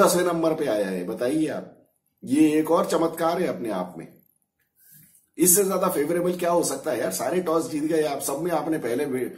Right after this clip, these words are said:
फील्डिंग कर ली, उसके बावजूद आप मैच हार गए। फिर जब इन लोगों ने शुरू किया तो लखनऊ की तो हालत शुरू में तो थोड़ी खराब ही हो गई थी। मतलब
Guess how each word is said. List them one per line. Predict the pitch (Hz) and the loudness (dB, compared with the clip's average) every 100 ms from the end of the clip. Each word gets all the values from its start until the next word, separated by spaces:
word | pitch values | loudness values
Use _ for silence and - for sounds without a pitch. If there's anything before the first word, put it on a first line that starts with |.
| - - - | -16 -20 -8
फील्डिंग | 143 165 180 | 0 4 4
कर | 175 160 | 4 0
ली, | 160 135 | 0 -2
उसके | - 127 | -4 -4
बावजूद | 92 95 123 143 147 | -4 -4 -4 -2 -2
आप | 135 139 | -4 -4
मैच | 131 127 | -6 -6
हार | 98 101 | -8 -8
गए। | 104 - - _ _ _ _ _ | -10 -14 -20 _ _ _ _ _
फिर | 143 185 175 - - - - 120 147 - - | 2 4 2 -6 -18 -16 -4 0 0 -2 -10
जब | 90 139 139 | -4 0 0
इन | 139 | 0
लोगों | 139 143 | 0 0
ने | 147 143 | -2 -4
शुरू | 127 131 156 | -4 -2 -2
किया | 151 156 190 | -2 -2 0
तो | 190 | 0
लखनऊ | 135 127 131 147 | -2 0 -2 -2
की | |
तो | 170 | -2
हालत | 160 - 151 | 0 0 -2
शुरू | 151 151 | 0 2
में | 165 170 | 2 0
तो | 160 139 | -4 0
थोड़ी | 180 | 0
खराब | 127 117 156 | 2 0 2
ही | 185 | 4
हो | 170 | 4
गई | 139 131 | 4 -2
थी। | 117 98 - - - - - | -4 -10 -14 -20 -20 -18 -4
मतलब | 131 170 180 - | 2 4 2 -2